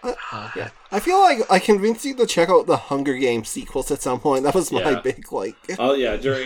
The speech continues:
Speaker 3: during,
Speaker 1: <laughs>
Speaker 3: um, during our hiatus, I will do that.
Speaker 1: Yeah. Um, but yeah, so for my ki-,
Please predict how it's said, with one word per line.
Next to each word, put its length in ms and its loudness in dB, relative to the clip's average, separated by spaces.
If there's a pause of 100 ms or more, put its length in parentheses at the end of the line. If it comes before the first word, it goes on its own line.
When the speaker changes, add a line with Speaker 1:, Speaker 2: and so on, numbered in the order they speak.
(120)
Speaker 3:
during, 380 0
Speaker 1:
<laughs> 0 -
Speaker 3:
um, 300 -12 (200)
during 280 -6
our 140 -6
hiatus, 580 -10
I 100 -8
will 180 -12
do 160 -12
that. 280 -14 (1700)
Speaker 1:
Yeah. 320 -10 (680)
Um, 280 -2 (120)
but 120 -4
yeah, 180 0
so 180 0
for 280 2
my 440 0 (180)
ki-, 240 -4